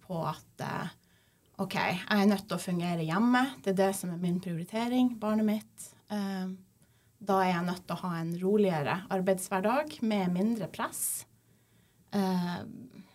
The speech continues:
bedre arbeidsvilkår. Jeg har, eh, nå har jeg åtti prosent stilling. Jeg hadde hundre prosent stilling i barnehage. Jeg har samme lønna nå for mindre jobb. Eh, så, eh,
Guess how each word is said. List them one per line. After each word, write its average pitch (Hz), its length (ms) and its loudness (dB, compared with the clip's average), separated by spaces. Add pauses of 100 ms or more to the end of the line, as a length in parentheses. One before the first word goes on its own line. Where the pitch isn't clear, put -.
(140)
bedre 285 380 2
arbeidsvilkår. 220 800 0 (920)
Jeg 208 140 0
har, 196 240 2
eh, 180 500 -4
nå 214 160 0
har 202 160 -2
jeg 190 160 0
åtti 226 240 -2
prosent 185 400 -6
stilling. 208 540 0 (460)
Jeg 214 100 -12
hadde 208 240 -2
hundre 214 260 0
prosent 185 320 -14
stilling 190 380 -4
i - 20 -8
barnehage. 185 560 -10
Jeg - 800 -16
har 208 120 -4
samme 220 380 0
lønna 202 380 2
nå 240 240 2 (500)
for 220 80 -12
mindre 202 300 2
jobb. 247 300 0 (1080)
Eh, 220 460 -2
så, 208 600 0
eh, 185 540 -4